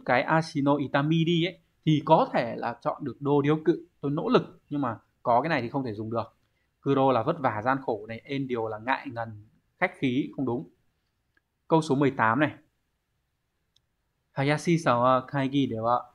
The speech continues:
itsumo nani, nani ni node amari jibun no iken o iwanai." Cái cậu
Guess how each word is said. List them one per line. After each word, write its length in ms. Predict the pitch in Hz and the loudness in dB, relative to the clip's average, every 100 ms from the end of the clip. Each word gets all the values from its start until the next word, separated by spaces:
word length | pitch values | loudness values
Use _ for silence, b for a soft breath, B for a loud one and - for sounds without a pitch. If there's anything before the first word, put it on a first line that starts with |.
| _ _ | _ _
itsumo 640 | - 135 - 175 180 165 - - _ _ | -10 -10 -2 2 4 2 0 -10 _ _
nani, 260 | 156 170 165 147 139 - _ | 0 2 2 2 -2 -8 _
nani 320 | 156 170 170 | -4 0 2
ni 140 | 160 131 | 2 2
node 480 | 123 143 160 - _ | 2 0 0 -4 _
amari 500 | - 127 135 139 139 | -6 -2 0 0 0
jibun 400 | 127 117 120 131 | -2 -4 -2 0
no 240 | 131 131 135 | 2 0 -2
iken 280 | 135 131 120 | -6 -8 -4
o 100 | 135 | -4
iwanai." 500 | 135 123 123 120 107 - _ _ _ _ _ _ - | -4 -4 -2 -2 -6 -12 _ _ _ _ _ _ -4
Cái 100 | 147 | -2
cậu 320 | 180 - 80 | 0 -2 -6